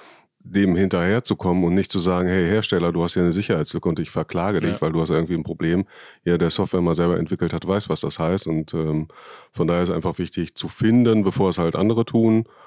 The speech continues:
Speaker 1: und das halt in einem standardisierten und koordinierten Rahmen, das, äh, würde ich auch unterstreichen.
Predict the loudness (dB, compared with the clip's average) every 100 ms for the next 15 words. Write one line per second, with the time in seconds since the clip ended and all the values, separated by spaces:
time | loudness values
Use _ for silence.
0 | -14 -4 -2 0 0 0 0 0 0 -2
1 | 0 0 0 -2 -2 -2 -4 0 0 0
2 | -2 -2 -6 -4 -4 0 0 2 2 2
3 | 2 0 -2 0 0 -2 -4 _ _ _
4 | _ _ -6 -6 -6 -12 -8 -6 -6 -10
5 | _ _ _ -4 -4 -2 -6 -6 -10 -10
6 | -10 -12